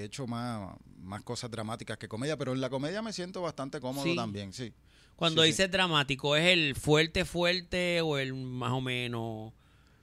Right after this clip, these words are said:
Speaker 1: De todo, de todo. O sea, me ha tocado hacer, eh, de todo. Eh, obviamente en teatro, pues,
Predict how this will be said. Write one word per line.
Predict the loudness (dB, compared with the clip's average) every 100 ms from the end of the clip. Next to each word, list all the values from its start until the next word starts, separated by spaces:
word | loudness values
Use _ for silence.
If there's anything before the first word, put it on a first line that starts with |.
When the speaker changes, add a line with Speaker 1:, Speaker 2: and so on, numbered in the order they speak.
| -14
Speaker 1:
De | -2 6 6
todo, | 8 6 6 2
de | 0 4 4
todo. | 6 4 2 -2
O |
sea, | -2 -2
me | 0
ha | 0
tocado | 2 6 8 8
hacer, | 8 6 6 6 4 0 -6 -8
eh, | -4 -2 -2 -4 -4
de | -4 0
todo. | 4 4 2
Eh, | 0
obviamente | 0 2 2 2
en | 2
teatro, | 2 4 4 2
pues, | 0 0 -2